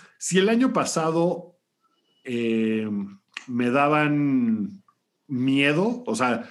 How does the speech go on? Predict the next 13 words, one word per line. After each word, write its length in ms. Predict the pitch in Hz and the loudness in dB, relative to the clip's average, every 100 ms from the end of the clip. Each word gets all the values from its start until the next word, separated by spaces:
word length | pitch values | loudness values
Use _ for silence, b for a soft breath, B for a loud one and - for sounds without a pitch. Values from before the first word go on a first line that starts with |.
| B | B
les 240 | 139 143 131 | 0 2 4
veía 220 | 151 170 | 4 4
yo 120 | 185 | 4
un 100 | 185 | 2
potencial 500 | 180 160 120 113 143 | 2 0 -2 0 0
muy 220 | 139 143 120 | 2 2 2
grande, 500 | 117 120 123 185 202 B B B _ | 2 2 0 -2 -6 B B B _
este 340 | 196 190 196 185 | 0 2 2 2
año 240 | 185 190 | 4 4
mis 180 | 156 127 | 2 0
expectativas 720 | 113 120 - 107 139 151 160 | -2 -4 -4 -2 2 2 0
con 360 | - - 113 120 | -6 -6 -2 0
ellos 480 | 127 156 170 143 | 0 0 -2 -8